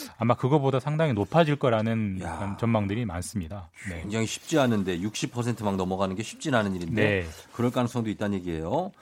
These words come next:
Speaker 2: 어, 그런데 지금 코로나 때문에 자가격리하고 계신 분들은 투표하기가 좀 애매하잖아요. 어떻게 합니까?
Speaker 1: 그렇죠. 이게 애매하긴 한데,
Speaker 2: 네.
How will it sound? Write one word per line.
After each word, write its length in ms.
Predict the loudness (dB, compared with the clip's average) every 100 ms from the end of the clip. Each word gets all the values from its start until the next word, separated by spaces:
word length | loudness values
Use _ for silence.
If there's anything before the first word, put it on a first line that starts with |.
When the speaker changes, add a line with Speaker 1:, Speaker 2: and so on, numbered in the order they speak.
| -20 -20 -12 -4
Speaker 2:
어, 200 | -2 0
그런데 560 | 0 2 4 4 4
지금 220 | 0 -2 -4
코로나 460 | -4 0 2 2
때문에 340 | 0 -2 0 -2
자가격리하고 960 | -4 2 4 4 2 2 2 0 0
계신 240 | -2 -2 -4
분들은 560 | -4 -4 -2 -2 -4 -6
투표하기가 540 | -6 2 2 2 -2
좀 100 | 0
애매하잖아요. 720 | 0 4 4 2 -4 -8 -12 -14
어떻게 240 | -10 -2
합니까? 20 |
Speaker 1:
그렇죠. 360 | 2 2 2 0
이게 180 | 2 4
애매하긴 340 | 6 6 6
한데, 580 | 6 6 6 4 2 0
Speaker 2:
네. 240 | -2 -4